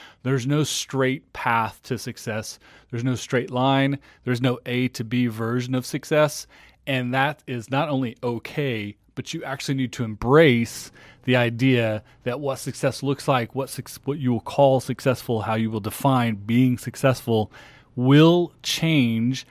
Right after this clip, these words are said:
unexpectedly. There'll be factors you could not possibly be considering as you started the journey. And this journey could be six months,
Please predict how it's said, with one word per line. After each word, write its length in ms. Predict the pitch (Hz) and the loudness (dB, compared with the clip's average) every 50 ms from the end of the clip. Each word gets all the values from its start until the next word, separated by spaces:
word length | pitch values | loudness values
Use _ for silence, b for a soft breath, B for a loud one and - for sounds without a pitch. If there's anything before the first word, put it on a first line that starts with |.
| b b b _ - | b b b _ -8
unexpectedly. 1000 | 131 139 165 156 - - - 170 147 139 - - 113 107 107 107 104 110 120 b b b b b - | -6 -6 -6 -6 -6 -2 2 2 2 2 0 -6 -8 -6 -4 -4 -4 -4 -6 b b b b b -4
There'll 140 | 123 120 | -2 -2
be 100 | 120 131 | 0 -2
factors 560 | 117 - - 143 139 151 - - 156 135 - - | -4 -2 0 2 2 2 2 0 -2 -4 -4 -4
you 120 | 120 110 | -8 -8
could 200 | - - 123 110 | -8 -8 -6 -6
not 380 | 113 113 117 120 131 151 - - | -4 -4 -2 -2 -2 -4 -6 -10
possibly 640 | - - - 143 151 156 - - 147 131 135 131 | -10 -6 -2 0 0 0 -2 -4 -6 -4 -4 -4
be 160 | 123 123 113 | -4 -6 -6
considering 520 | - 127 117 113 - - 131 131 127 123 127 | -6 -8 -10 -10 -8 -6 -4 -4 -4 -4 -6
as 200 | 120 113 107 113 | -8 -10 -10 -10
you 100 | 117 107 | -10 -10
started 640 | - - - - - 156 147 156 156 139 123 107 | -10 -10 -8 -2 2 4 6 6 6 4 2 0
the 80 | 107 107 | -2 -4
journey. 320 | 104 110 110 107 107 110 | -4 -4 -4 -4 -2 -2
And 140 | 113 117 120 | -2 0 0
this 180 | 120 143 143 - | 0 -2 -2 -4
journey 380 | - _ - 143 143 143 139 | -10 _ -4 -2 -2 0 -2
could 160 | 131 - 123 117 | -4 -4 -6 -4
be 100 | 123 110 | -6 -6
six 340 | - - - 165 160 - | -6 -6 -8 -8 -6 -6
months, 380 | 156 156 156 160 165 - - B | -4 -4 -4 -4 -4 -8 -12 B